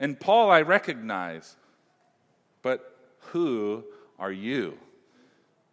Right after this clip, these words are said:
And the man in whom was the evil spirit leaped on them, mastered all of them, and overpowered them. So they fled out of that house naked and wounded." Now, what's happening here?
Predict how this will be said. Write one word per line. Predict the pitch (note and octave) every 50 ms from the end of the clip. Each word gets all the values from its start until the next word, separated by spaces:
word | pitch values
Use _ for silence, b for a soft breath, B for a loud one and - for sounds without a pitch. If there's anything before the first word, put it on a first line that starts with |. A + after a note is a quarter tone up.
| _ _ -
And | G#2 G#2
the | G#2+ G#2+
man | A2+ B2 C3+ C#3+ C#3+ C#3+
in | C3+ C3
whom | B2+ C3+ C3+ C3+ C3
was | B2 C3 C3+ C3 C3
the | - B2
evil | A#2+ B2 A#2+ B2 A#2+ A#2
spirit | - - - A2 G2+ G2 G2 - - G#2
leaped | A#2+ C#3 F3+ - - -
on | G#2 G2 F#2+
them, | F#2+ F#2+ F#2+ F#2+ F#2+ G2
mastered | A#2 C3 D#3 G3 G3+ - - E3+ D3 C3+
all | - A#2+ B2+ C#3 D3 C3+
of | A#2 G#2
them, | G#2 G2+ F#2+ F#2+ F#2+
and | F#2 F2+
overpowered | G2 A2 G#2+ A2 G#2 G2+ - - B2 B2+ A#2 G#2+
them. | G2 G2+ F#2 F#2
So | - - G#2+
they | G2 G2+ G2
fled | F#2+ - - A#2 A#2 A2+
out | A#2+ F#2+ F#2+ G2 G2+ G2+
of | F#2+ F#2
that | G2+ F#2+ F#2 F2+
house | G#2 G2 F2+ F2+ - -
naked | G2+ G2 G2+ G#2+ G#2+ - A2 G#2 G2 G2 B B B B B B
and | - F#2 F2+ F2+
wounded." | G2 G#2+ A2+ G#2 F2+ F2 E2 D#2+ D#2 - B B B B B B B _
Now, | A2 A2+ G#2+
what's | A2+ C3+ C#3 C#3 -
happening | C#3 B2+ B2 - - G2+ F2+ F2 F2
here? | E2+ F2 E2+ E2 D#2+